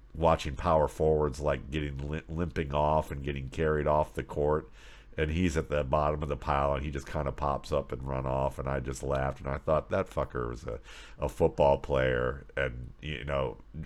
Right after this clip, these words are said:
who just made it work in a basketball career." I mean, like, it, that's such a shame. Or even Allen Iverson, who was a hell of a high school quarterback, who was undersized for sure, and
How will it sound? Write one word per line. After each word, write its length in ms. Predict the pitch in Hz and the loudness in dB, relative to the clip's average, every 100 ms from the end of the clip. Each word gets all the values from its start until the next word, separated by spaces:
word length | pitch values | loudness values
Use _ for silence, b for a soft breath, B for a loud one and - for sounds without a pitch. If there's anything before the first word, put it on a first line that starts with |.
| 69 | -4
who 100 | 82 | -2
just 300 | 73 80 - | 0 -2 -2
made 240 | 82 76 | 0 0
it 100 | 73 | -2
work 320 | 67 69 69 - | -2 0 0 0
in 140 | 65 | -2
a 60 | 62 | -2
basketball 720 | 64 69 71 76 67 62 60 | 2 2 0 -4 -4 -2 -2
career." 560 | - 65 65 60 60 - | -6 -4 -2 -2 -6 -4
I 140 | 69 | -2
mean, 220 | 67 73 | -2 -4
like, 320 | 65 69 67 67 - | -2 -2 -2 -4 -6
it, 240 | 80 80 78 | -4 -4 -4
that's 180 | 73 | -8
such 240 | - 80 - | -4 -4 -4
a 60 | |
shame. 360 | 65 78 73 65 B B | -8 -6 -4 -6 B B
Or 140 | - 117 | 6 8
even 160 | 113 | 10
Allen 320 | 135 139 143 131 | 10 10 10 10
Iverson, 540 | 131 165 127 - 73 | 10 10 6 2 -2
who 180 | 78 92 | 0 2
was 180 | 95 87 | 2 2
a 180 | 85 | 2
hell 360 | 80 101 120 156 | 2 8 10 10
of 160 | 120 85 | 6 6
a 200 | 76 - B B | 4 2 B B
high 200 | - 95 | 6 6
school 280 | 90 - 92 | 6 4 2
quarterback, 840 | 82 104 101 120 82 78 71 73 - b b - - | 4 6 8 8 8 6 6 0 -6 b b -20 -2
who 300 | 92 101 92 | 6 8 8
was 420 | 87 87 82 73 - | 6 6 4 -2 0
undersized 760 | 92 85 85 - 90 85 80 | 0 2 -2 4 6 6 4
for 160 | - 82 | 0 -8
sure, 600 | - 104 113 104 73 71 b b b b - | -2 2 4 4 4 0 b b b b 2
and 460 | 90 85 78 78 | 4 4 0 -4